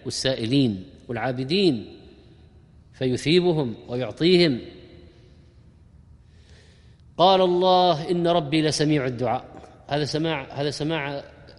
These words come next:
الأصوات العام ولا سماع الإجابة؟ سماع الإجابة، أحسنت. "إن ربي لسميع الدعاء". طيب، أنت قول المصلي: "سمع الله لمن حمده"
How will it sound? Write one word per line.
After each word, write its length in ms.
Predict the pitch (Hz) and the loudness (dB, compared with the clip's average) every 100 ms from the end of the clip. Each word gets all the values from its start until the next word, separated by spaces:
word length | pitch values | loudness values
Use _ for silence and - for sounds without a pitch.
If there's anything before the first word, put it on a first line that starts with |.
| 151 - | -18 -10
الأصوات 520 | 143 151 - 165 165 | -10 -8 -6 -4 -4
العام 400 | 143 135 214 233 | -6 -6 -6 -6
ولا 180 | 247 220 | -6 -6
سماع 340 | 175 175 160 | -6 -6 -4
الإجابة؟ 440 | 139 123 117 107 127 - - - - - _ - - - | -6 -6 -8 -8 -12 -16 -20 -20 -20 -20 _ -20 -20 -20
سماع 280 | - 113 113 | -12 -6 -4
الإجابة، 400 | 117 113 123 101 | -4 -4 -4 -6
أحسنت. 340 | - 101 90 - - - - - _ - | -12 -14 -16 -18 -20 -20 -20 -20 _ -2
"إن 180 | 147 139 | 0 2
ربي 340 | 160 143 135 | 0 0 -2
لسميع 440 | 127 - 123 131 | -2 -2 -2 -2
الدعاء". 340 | 117 107 110 110 - - - - - - - - _ - _ - - - - - | -2 -2 -4 -4 -10 -20 -20 -20 -20 -20 -20 -20 _ -20 _ -20 -20 -20 -20 -12
طيب، 240 | - 151 110 - - - - - - - - - - - _ - | -2 -2 -2 -8 -20 -20 -20 -20 -20 -20 -20 -20 -20 -20 _ -6
أنت 240 | 156 131 95 - - - - - - | -4 -4 -8 -18 -20 -20 -20 -20 -6
قول 220 | 165 196 | 0 2
المصلي: 440 | 185 170 143 185 160 | 2 0 -2 -2 -2
"سمع 300 | 180 175 151 | -2 -2 -2
الله 240 | 156 156 | 0 -2
لمن 200 | 139 135 | -2 -6
حمده" 380 | - 139 117 98 | -6 -6 -6 -8